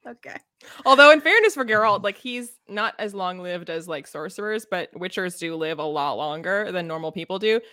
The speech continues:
Speaker 2: So at that
Speaker 1: Mm-hmm.
Speaker 2: point, is he only supposed to, like, sleep with geri-,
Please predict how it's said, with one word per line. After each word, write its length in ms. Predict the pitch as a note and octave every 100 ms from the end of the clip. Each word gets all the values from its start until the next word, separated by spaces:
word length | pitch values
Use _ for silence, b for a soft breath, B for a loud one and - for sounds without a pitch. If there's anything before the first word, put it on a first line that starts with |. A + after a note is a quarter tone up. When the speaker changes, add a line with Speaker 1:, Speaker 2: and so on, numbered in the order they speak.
| b
Speaker 2:
So 140 | -
at 100 | G3
that 140 | F#3 G3+
Speaker 1:
Mm-hmm. 40 |
Speaker 2:
point, 180 | G#3 F#3
is 80 | F3+
he 120 | G3+
only 280 | F3+ F3+ F3+
supposed 380 | - F#3+ F#3 -
to, 160 | F#3
like, 240 | F3 E3+ E3
sleep 260 | - F3+
with 120 | F3+
geri-, 300 | E3+ E3 D#3